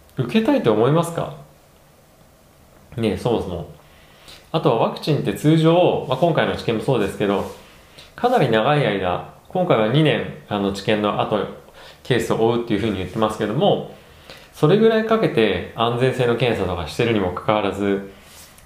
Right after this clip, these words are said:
まあ、今回もほとんどないわけじゃないですか、そういうところは。なので、そういうワクチンを積極的に受けに行くかっていうと、供給されたとしても、タダだとしても、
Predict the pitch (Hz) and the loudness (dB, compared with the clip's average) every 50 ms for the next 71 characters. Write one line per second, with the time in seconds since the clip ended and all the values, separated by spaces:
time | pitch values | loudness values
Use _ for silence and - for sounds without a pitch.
0 | - 151 147 - 233 214 156 139 147 131 117 107 - 123 139 - 196 175 131 101 | -2 0 2 4 4 2 2 0 0 0 0 0 0 0 2 2 4 4 2 2
1 | 90 90 107 147 180 165 113 - 92 90 90 87 87 85 - - 101 95 - 104 | 0 -2 -2 0 0 0 0 -2 -2 -4 -4 -4 -4 -6 -6 -8 -6 -4 -2 -2
2 | 98 - 98 101 101 92 90 - - - - - - - - - - - - - | -2 -2 -2 -2 0 -2 -2 -2 -6 -10 -18 -20 -20 -20 -20 -20 -20 -20 -20 -20
3 | - - - 160 160 143 127 - - 165 175 185 202 214 208 233 240 233 - - | -10 -4 0 2 2 2 2 0 0 2 4 4 4 4 4 4 2 0 -2 -2
4 | 143 117 101 - - - 147 147 - - 240 240 240 - 240 233 233 226 214 190 | -2 -2 -2 0 0 0 0 0 0 -2 -2 -2 0 0 -2 0 2 2 2 2
5 | 220 240 - 247 208 135 110 101 - - - - 151 123 - - - 113 110 107 | 2 0 2 2 2 2 2 0 -4 -4 -2 0 0 0 0 -2 -2 0 0 0
6 | 104 - 131 123 104 95 - - - - - - - - - - - - - - | 2 2 2 2 2 0 -2 -4 -10 -16 -20 -20 -20 -20 -20 -20 -20 -20 -20 -20
7 | - _ - - - 160 170 175 180 175 208 202 196 196 202 202 208 208 214 202 | -20 _ -16 -6 -2 0 0 2 2 2 2 2 2 2 2 0 2 2 2 2
8 | 185 151 - - 139 135 147 143 123 98 - - - - - - 208 233 214 202 | 2 0 2 2 2 4 4 4 4 2 0 -4 -8 -10 -6 0 2 2 4 4
9 | 185 160 147 156 151 - - 165 160 156 165 160 135 104 98 - - | 4 2 2 2 0 2 2 2 4 4 6 4 4 2 0 -4 -12